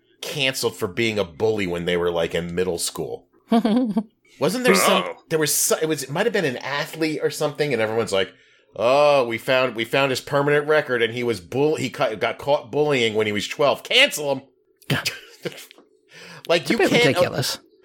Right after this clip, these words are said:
Speaker 1: you can't evolve, you can't change your mind on anything. And, uh, as soon as this, I forget, the, I keep wanting to call the guy Ken Jennings, but I know Ken and Jennings is
Speaker 3: No,
Speaker 1: the,
Speaker 3: it's, like,
Speaker 1: yeah,
Speaker 3: something
Speaker 1: yeah.
Speaker 3: Richards.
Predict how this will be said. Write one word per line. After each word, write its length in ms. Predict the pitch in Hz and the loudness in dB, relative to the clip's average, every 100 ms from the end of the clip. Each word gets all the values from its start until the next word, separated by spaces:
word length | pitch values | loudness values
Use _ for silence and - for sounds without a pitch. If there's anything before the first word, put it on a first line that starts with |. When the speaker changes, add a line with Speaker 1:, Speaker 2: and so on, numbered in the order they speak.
| - | -10
Speaker 1:
you 140 | 180 | -8
can't 380 | 247 269 247 156 | -6 -2 0 2
evolve, 800 | 135 110 113 139 156 160 160 131 | 0 0 2 4 6 4 4 2
you 100 | 135 | -4
can't 320 | - 190 160 | -2 -2 0
change 340 | - 160 139 110 | 0 0 0 0
your 100 | 110 | -2
mind 580 | 92 95 107 131 147 147 | -2 0 2 2 2 2
on 160 | 147 | 2
anything. 640 | 147 147 147 151 143 143 151 _ _ | 2 0 0 0 0 -2 -6 _ _
And, 280 | - 127 127 | 2 2 4
uh, 180 | 120 120 | 4 2
as 140 | 131 131 | 0 0
soon 180 | 180 | 2
as 140 | 202 165 | 2 0
this, 160 | 156 147 | -2 -2
I 80 | 131 | -2
forget, 320 | 143 185 214 | -2 -2 -2
the, 140 | - 123 | -2 -4
I 40 | |
keep 300 | - 160 - | -4 -8 -6
wanting 220 | 113 113 | -2 0
to 80 | 95 | -2
call 160 | - 98 | -2 -2
the 80 | |
guy 160 | 92 87 | -2 -4
Ken 280 | - 104 82 | -2 -4 -2
Jennings, 320 | 92 80 78 | -2 -4 -2
but 120 | 95 | -2
I 20 | |
know 160 | 90 90 | 0 -2
Ken 180 | - 90 | -2 -4
and 120 | 82 | -4
Jennings 340 | 92 82 80 73 | -4 -4 -4 -4
is 40 | 143 | 0
Speaker 3:
No, 200 | 139 139 | 2 2
Speaker 1:
the, 40 | |
Speaker 3:
it's, 160 | 131 - | 0 0
like, 100 | - | 2
Speaker 1:
yeah, 60 | |
Speaker 3:
something 400 | 95 170 - 165 | 2 2 0 -2
Speaker 1:
yeah. 40 | 120 | -2
Speaker 3:
Richards. 580 | 120 - 85 76 - | -2 -2 -6 -8 -14